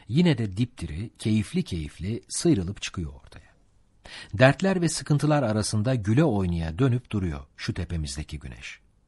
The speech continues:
Aşağıda dünyada Şen Stab'ın yaptığı da budur. Şen olmak. İşte benim inandığım şey. Hoşça kal altın para. Ama dur bakalım. İşte küçük baş kütük sükûn etti. Şu kazanların arkasına saklanayım da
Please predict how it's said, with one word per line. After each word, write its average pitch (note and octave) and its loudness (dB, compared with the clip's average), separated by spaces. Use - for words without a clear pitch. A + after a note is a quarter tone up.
Aşağıda C3+ 6
dünyada A#2+ 2
Şen C#3+ -2
Stab'ın A#2 0
yaptığı G2 -2
da A2 -4
budur. F#2 -10
Şen C3 0
olmak. - -12
İşte A#2 0
benim C3+ 6
inandığım G#2 0
şey. - -14
Hoşça C3 0
kal G#2 0
altın D#2+ -6
para. - -14
Ama E3+ 4
dur E3+ 2
bakalım. D2+ -6
İşte B2 0
küçük - -4
baş - -6
kütük C3 -4
sükûn G#2 -4
etti. - -14
Şu - -2
kazanların A#2 2
arkasına G#2+ -2
saklanayım G#2 0
da G2+ -2